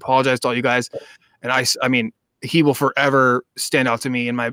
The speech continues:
in my mind for that, because that's, that's ownership. That's, that's a,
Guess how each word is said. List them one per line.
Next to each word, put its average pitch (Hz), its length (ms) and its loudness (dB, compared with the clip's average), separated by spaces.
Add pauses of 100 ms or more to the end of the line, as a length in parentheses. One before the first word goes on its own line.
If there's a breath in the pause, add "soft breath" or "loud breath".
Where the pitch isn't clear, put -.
in 127 100 -8
my 117 120 -4
mind 117 280 -2
for 123 80 -8
that, 117 200 -4
because 123 320 -4
that's, 135 280 -2
that's 135 280 -2
ownership. 143 540 2
That's, 127 340 -2 (440 soft breath)
that's 151 200 2
a, 135 140 -2